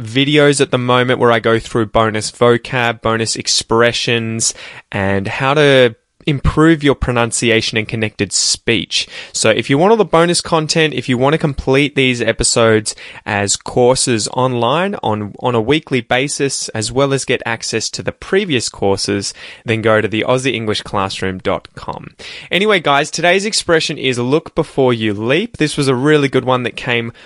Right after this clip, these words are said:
from Kel in the private Facebook group for the classroom.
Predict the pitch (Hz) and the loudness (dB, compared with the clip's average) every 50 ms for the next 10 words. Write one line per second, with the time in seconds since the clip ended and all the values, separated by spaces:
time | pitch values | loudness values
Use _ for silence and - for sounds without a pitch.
0 | - _ _ - - 123 113 107 107 107 107 - - - - 135 135 143 156 170 | -20 _ _ -8 -2 0 2 2 2 0 -2 -6 -10 -6 -4 -2 0 0 0 -2
1 | 180 - - 120 113 113 110 110 110 101 - 113 110 110 107 - - - 127 120 | -2 -4 -4 -2 -2 -2 -2 -2 -4 -2 -2 0 0 0 -2 -4 -4 -2 0 0
2 | 120 113 113 - - - 127 123 127 - - - 131 - - - 127 127 127 - | 0 -2 -4 -10 -8 -4 -2 -2 -2 -2 -2 -4 -4 -4 -2 0 2 2 2 0
3 | - - 123 113 - - - 135 131 139 151 - - - 151 147 143 143 147 151 | -2 -4 -4 -4 -4 -4 -4 -2 0 0 0 -2 -2 0 2 2 2 2 0 -2